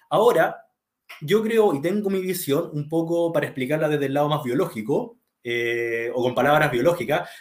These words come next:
creo que estas dos miradas del Estado subsidiario tienen, eh, un estado, ah, que podríamos llamar análogo, es decir, que convergen, pero tienen principios o bases distintas, ¿ya?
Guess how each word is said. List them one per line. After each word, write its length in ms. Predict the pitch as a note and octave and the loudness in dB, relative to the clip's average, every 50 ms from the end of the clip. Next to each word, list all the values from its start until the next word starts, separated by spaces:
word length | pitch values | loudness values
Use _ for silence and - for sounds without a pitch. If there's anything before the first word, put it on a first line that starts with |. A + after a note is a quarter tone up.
| - _ | -18 _
creo 260 | - F3+ G#3 G#3+ G#3 | 2 4 4 6 4
que 260 | G#3+ G#3+ A3 G#3+ G#3+ G3 | 4 0 0 -2 -2 -4
estas 360 | F#3+ - - G3 F3 E3 D#3 | -8 -6 -6 -6 -4 -2 0
dos 240 | F3+ G3+ G3+ G#3 F#3+ | 0 -2 -2 -2 -4
miradas 440 | F#3 F3+ F3+ F#3 F#3 F#3+ G3 G3 | -2 2 4 4 6 6 4 2
del 140 | F#3+ F3 E3 | 2 0 -2
Estado 320 | D3 - - F3 F3+ F#3+ F#3 | -4 -4 -4 -2 -2 -2 -2
subsidiario 720 | F#3 D#3+ - - D3 C#3+ D3 D#3+ E3+ F#3 G3+ G#3+ B3+ B3 - - - _ _ | -4 -8 -8 -6 -4 -2 0 0 0 0 0 -2 -2 -4 -10 -14 -20 _ _
tienen, 400 | - F3 F3+ G3 G3 G3+ F#3 - - | -2 0 0 0 0 -2 -4 -6 -2
eh, 340 | D3 D3+ D3+ D3+ D3+ D#3 D#3 D3+ | 0 2 2 2 0 -2 -4 -4
un 100 | E3+ F#3 | -4 -4
estado, 520 | E3 - - G3+ G3 G3 G3 G3 - - - | -4 -2 0 2 4 4 2 0 -2 -6 -4
ah, 320 | D3 D3+ D3 D3 C#3+ C3+ C3 - - _ _ _ | -2 0 2 2 0 -2 -4 -8 -12 _ _ _
que 60 | D#3 | -2
podríamos 400 | D3 C#3+ D3 E3+ F3+ F3+ F3 E3+ | 0 0 0 0 0 0 -2 -2
llamar 360 | D#3+ D3+ D3+ E3 F3+ - - - | -2 -2 0 0 -2 -2 -4 -4
análogo, 520 | D3 D3 D#3+ E3 D3+ A2+ G#2 - - - _ _ _ - | -2 -2 0 0 0 0 -2 -4 -8 -12 _ _ _ -4
es 160 | D#3+ E3+ F3 | -4 -2 -2
decir, 500 | F3+ D#3+ - - F#3 G3+ A3 G#3+ - - _ _ _ _ _ - | -2 -4 -4 -4 -2 -2 -2 -4 -6 -14 _ _ _ _ _ -2
que 320 | - E3 E3 D#3+ - - - | 0 2 2 0 -2 -4 0
convergen, 800 | D3+ C#3+ C3+ C#3 C#3 D3 F3+ A3 G#3+ G#3+ - - F3+ F#3 F3+ F#3 | 2 2 2 2 0 2 2 2 2 2 0 -2 -4 -4 -2 -2
pero 120 | E3+ E3 | -2 -2
tienen 360 | D#3+ F3 F3+ F#3 F#3 F3 - | -2 -2 -2 -4 -6 -8 -8
principios 720 | - D#3+ D3 C#3 B2+ - - - G3+ G3 G#3+ A3 A3 A3 - | -4 -2 -2 -2 -2 -4 -8 -8 -6 -4 -4 -4 -6 -6 -4
o 140 | E3+ D3+ D3+ | -2 0 2
bases 260 | F3 F#3+ - G#3 F#3+ | 2 0 0 -2 -4
distintas, 640 | E3+ E3 - - A2+ G#2 G#2+ - - _ _ _ _ _ _ - - - | -4 -6 -8 -8 -10 -10 -10 -12 -16 _ _ _ _ _ _ -20 -14 -6
¿ya? 360 | A#2+ B2+ D3 - - - _ | -2 -2 -2 -2 -4 -8 _